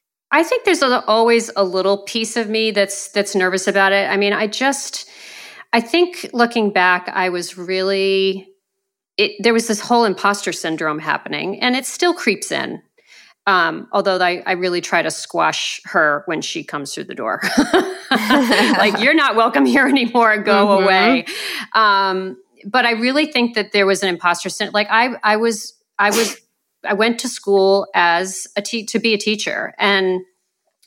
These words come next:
Speaker 1: who was I to turn around and say,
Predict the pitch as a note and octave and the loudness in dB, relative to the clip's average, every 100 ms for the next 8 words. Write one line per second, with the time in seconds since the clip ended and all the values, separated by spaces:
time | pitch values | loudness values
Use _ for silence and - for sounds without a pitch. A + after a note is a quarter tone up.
0 | - C4 C4 B3 G3 F#3+ G3 A#3 B3+ - | -4 -2 2 2 4 4 4 2 -4 -4
1 | G3+ F3 - G3 F#3 F3 F3 F3+ E3+ E3 | -2 -2 -2 -2 -2 0 0 0 -2 -4
2 | F3 D#3+ D#3+ D#3+ D#3+ | -2 0 -2 -4 -10